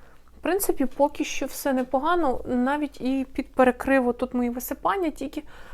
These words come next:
тон мені не дуже підходить, він... Затемний поки що, але, думаю, на літо буде якраз прекрасно. Давайте ми чуть-чуть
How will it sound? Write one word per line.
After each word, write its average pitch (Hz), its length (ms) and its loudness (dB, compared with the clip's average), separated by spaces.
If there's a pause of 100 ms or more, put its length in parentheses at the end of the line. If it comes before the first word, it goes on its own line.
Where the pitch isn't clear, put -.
(140)
тон 294 220 0
мені 240 220 2
не 254 220 0
дуже 220 380 -4
підходить, 320 800 -4
він... 269 200 -2 (1160)
Затемний 233 920 2
поки 269 360 2
що, - 180 4
але, 269 100 8
думаю, 247 360 2
на 226 160 0
літо 311 260 0
буде 247 260 0
якраз 226 420 4
прекрасно. - 640 0
Давайте 277 340 6
ми 226 140 0
чуть-чуть - 440 -6